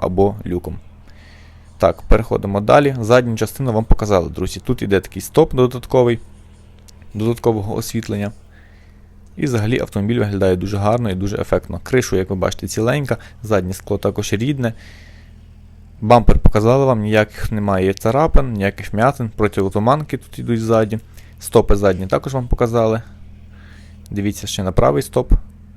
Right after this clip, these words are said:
Він іде, має такий діодний, це вже, е, в новій версії, це, тобто рестайлінгова модель з десятого по тринадцятий рік, саме ці Qashqai, вони ж йдуть рестайлінгові.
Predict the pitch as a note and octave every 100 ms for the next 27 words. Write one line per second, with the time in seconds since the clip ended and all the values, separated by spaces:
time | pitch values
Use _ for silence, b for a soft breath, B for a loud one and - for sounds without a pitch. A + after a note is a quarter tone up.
0 | B - G2+ G2 G2 G2 F#2+ F#2 - G2
1 | F#2 G2 C#3+ C3+ B2 - G2 G2+ E2+ E2
2 | G2 G2 G2+ G#2+ G#2 G2+ G#2 G2+ - F2+
3 | - E2+ G2 - F2+ F2+ G2 A#2 B2+ B2
4 | A#2 A2+ A2 A2 G#2 B B B G#2+ G#2
5 | - G#2+ G#2+ G2+ - G#2 G2+ G2+ F#2+ B2+
6 | - - G2+ G2+ B2 A#2+ A#2 - A2+ F#2+
7 | F#2 F#2+ F#2+ F#2+ F#2+ A2+ - F#2 E2+ F#2
8 | G2+